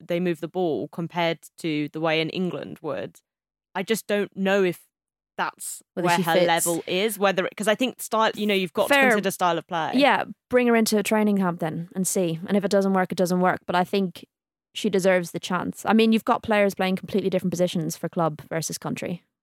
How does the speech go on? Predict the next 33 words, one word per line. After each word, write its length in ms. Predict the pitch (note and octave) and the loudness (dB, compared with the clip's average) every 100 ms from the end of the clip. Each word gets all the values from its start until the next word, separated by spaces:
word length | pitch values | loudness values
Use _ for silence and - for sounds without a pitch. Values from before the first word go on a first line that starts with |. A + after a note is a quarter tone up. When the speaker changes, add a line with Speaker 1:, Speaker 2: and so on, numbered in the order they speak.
| - | -10
Speaker 3:
That's, 340 | F#3+ - - - | -10 -8 -12 -4
you 100 | G3+ | 0
know, 220 | D3+ E3+ | 0 0
they're 140 | F#3 F3+ | -2 2
playing 220 | F#3+ G#3 | 4 4
Speaker 2:
Mm-hmm. 40 | |
Speaker 3:
a 20 | F3 | 2
different 600 | F3 - F3+ F3 - - | 0 -2 -6 -6 -6 -2
style 240 | F3+ F3 | 0 0
of 60 | - | -2
football. 140 | - | -4
Rachel 540 | - F3+ - F#3 F3 D#3+ _ | 0 0 0 -2 -2 -6 _
Daly's 360 | F#3 F#3+ G3+ - | -2 0 -2 -4
<laughs> 80 | |
playing 200 | G#3 F#3 | -4 2
up 80 | A#3 | 2
front 280 | E3+ C4 C4+ | 2 4 4
for 100 | A#3+ | 4
Aston 300 | A3 F#3 A3 | 2 2 2
Villa 180 | G#3+ G3+ | 4 4
and 100 | F#3 | 4
banging 240 | F#3+ F#3 | 2 2
in 60 | F#3 | 2
the 60 | F#3 | 4
goals, 340 | G3 F#3 E3+ | 4 4 2
but 200 | F#3 D3+ _ - _ - | -2 -2 _ -20 _ 0
comes 220 | G3 F#3 | 2 4
to 80 | F3+ | 2
England 200 | F3+ F3+ | 4 2
and 100 | F3 | 4
plays 320 | F3 E3+ - _ - _ - | 4 4 -2 _ -20 _ 2
fullback. 400 | A#3 F3+ - - | 4 4 0 2
So 280 | G#3 F#3 | 4 4